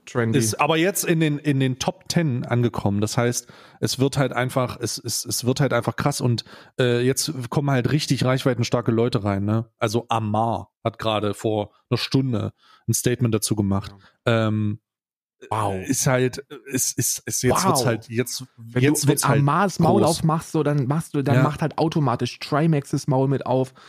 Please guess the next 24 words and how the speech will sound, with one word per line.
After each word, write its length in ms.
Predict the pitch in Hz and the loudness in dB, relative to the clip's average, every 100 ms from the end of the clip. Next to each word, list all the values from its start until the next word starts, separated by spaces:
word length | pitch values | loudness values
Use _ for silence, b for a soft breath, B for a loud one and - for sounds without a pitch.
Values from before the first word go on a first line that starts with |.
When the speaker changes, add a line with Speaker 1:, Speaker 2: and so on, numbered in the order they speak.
| B B | B B
Speaker 1:
Revin 440 | 113 143 151 151 | -2 0 2 2
Speaker 2:
Ja. 120 | 117 113 | 2 2
Speaker 1:
Side, 380 | 127 127 123 - B B B | 2 2 0 -4 B B B
äh, 160 | 123 | -2
das 160 | 127 139 | 0 -2
ist 160 | 160 160 | -2 -2
ein 100 | 139 | -2
Snowball-Effekt, 1080 | - 170 185 208 151 131 127 135 131 - _ | 0 2 2 2 2 2 0 -2 -4 -8 _
der 120 | 135 127 | -2 0
da 140 | 123 | 2
eintreten 600 | 135 143 - 117 113 113 | 2 0 -2 -2 0 0
wird, 300 | 113 123 - b b b b - | 2 0 -2 b b b b -2
der, 420 | 143 139 - - - | 2 2 -2 -4 -2
der, 240 | 135 127 | 0 0
der 480 | 139 127 127 123 127 | -4 -8 -4 -2 0
härter, 480 | 123 160 190 175 151 | 2 2 0 -2 -2
der 220 | 127 143 135 | -2 0 2
härter 360 | 147 196 190 | 2 2 0
hittet 300 | 139 185 175 | 0 0 0
als 240 | - 139 - | 0 -4 -4
Fortnite 540 | - 165 170 147 143 | 0 0 2 0 0
Season 260 | - 131 127 | -2 0 0
drei, 340 | 120 117 82 | 0 -2 -2
wirklich. 440 | 131 - 98 - | -2 -2 -6 -8